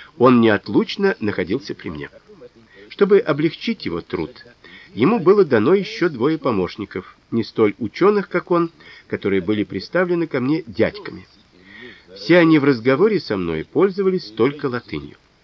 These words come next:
И что до всех остальных, то тут соблюдалось нерушимое правило, согласно которому ни отец, ни мать,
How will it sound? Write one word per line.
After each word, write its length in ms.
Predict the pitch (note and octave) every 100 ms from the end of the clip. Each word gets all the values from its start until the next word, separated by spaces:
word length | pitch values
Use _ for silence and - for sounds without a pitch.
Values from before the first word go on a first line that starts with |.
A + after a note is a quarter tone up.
| _ - - - - -
И 100 | A2+
что 240 | - C3+
до 160 | A#2+ A#2+
всех 320 | - A3+ -
остальных, 720 | A#2 - A2 F2+ D2 C#2+ - _ -
то 80 |
тут 280 | - D3 G#3
соблюдалось 880 | - A#2+ F2 - G#2+ E3+ F#3 - - - _
нерушимое 680 | F#2 F#2 E2+ - E3 D3+ C#3+
правило, 680 | - G#2+ G2 E2+ D#2+ D#2 D#2 - - - - -
согласно 480 | C3 G#2 F2+ G2+ -
которому 600 | G2 G2 G2 F#2+ F#2 F#2+
ни 300 | F2 F#2 G#2
отец, 560 | G#2+ F#2+ - F#2+ F#2 -
ни 160 | F#2 E2+
мать, 500 | E2+ A2 D3+ -